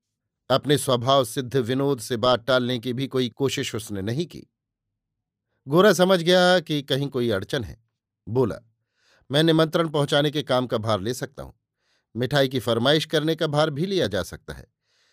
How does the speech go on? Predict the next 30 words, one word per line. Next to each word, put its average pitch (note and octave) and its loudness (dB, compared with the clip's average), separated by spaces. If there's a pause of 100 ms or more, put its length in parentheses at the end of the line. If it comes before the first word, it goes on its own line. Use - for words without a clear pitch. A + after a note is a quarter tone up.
(200)
परोसने D3 2
को D3+ -2
भी E3 2
राजी C3 2
हूं, C2 -16 (640)
लेकिन D#3 0
ये D#3+ 4
भार C3+ 2
मैं B2 0
नहीं C#3 -2
ले E3+ 0
सकता E3 0
कि D3+ -6
विनय C#3 0
तुम्हारी C3 -4
कन्या B2+ -2
से A2+ -6
विवाह G#2+ -4
करेंगे A2 -8
ही। C2 -18 (800)
जिनके D3 -2
निर्देशन D3 0
से D3 -2 (340)
ये D3 2
सब C#3+ 0
काम C#3 2
दुनिया C3 -2
में A#2 -2
होते C3+ -4
हैं, - -12